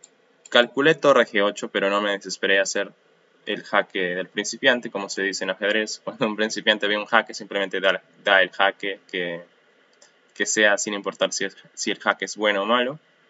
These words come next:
Eh, y después de esto, pensé como tres minutos aproximadamente. Aquí lo pueden ver en el reloj. Pasé de once a nueve, pensé dos minutos.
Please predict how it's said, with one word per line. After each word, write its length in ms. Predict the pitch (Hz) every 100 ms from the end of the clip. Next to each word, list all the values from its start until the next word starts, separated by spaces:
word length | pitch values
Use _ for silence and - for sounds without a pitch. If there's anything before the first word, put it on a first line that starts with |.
| _ _ _ _ _ _ _ _ _ _ _ _
Eh, 580 | 120 113 110 104 104 104 - _ _ _ - - _ _ _ _ _ -
y 300 | 120 117 110
después 380 | 110 - 156
de 140 | 143 151
esto, 500 | 156 - 151 147 - _ _ _ _
pensé 440 | 120 110 - 127
como 640 | 123 120 110 98 92 90 90 _ _ _ - - _ _ _ _ _ _ _ - _ -
tres 240 | 113 120
minutos 360 | 120 131 135 123
aproximadamente. 680 | 104 - 110 120 139 160
Aquí 140 | 131 113
lo 80 | 110
pueden 260 | 104 104
ver 140 | 104 104
en 80 |
el 120 | 98 92
reloj. 280 | 101 120 -
Pasé 260 | - - 107
de 140 | 101
once 480 | 107 120 123 131 127 -
a 80 |
nueve, 360 | 104 113 117 139 -
pensé 240 | 98 101
dos 200 | 98 101
minutos. 520 | 110 131 131 143 -